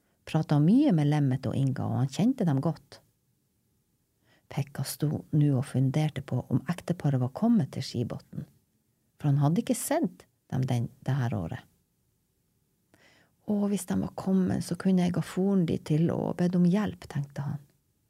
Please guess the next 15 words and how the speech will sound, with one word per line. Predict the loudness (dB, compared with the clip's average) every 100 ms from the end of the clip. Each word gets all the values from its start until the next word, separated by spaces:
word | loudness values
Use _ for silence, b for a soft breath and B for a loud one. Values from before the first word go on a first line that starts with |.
| _ _ _ _ B B -4
«Så | 0
hadde | 2 2
jeg | 0
sluppet | -2 -2 -4 -4 -4 -4
å |
plagdes | -2 0 0 -2 -6 -4
med | -4 -4
det | -6 -10
her.» | -12 _ _ _ _ _ _ _ _ _ _ _ _ _ _ _ _ _ _ _ _ _
Og | 0
da | 2
han | 2
kom | 2 4
hjem | 2 2
igjen, | 2 0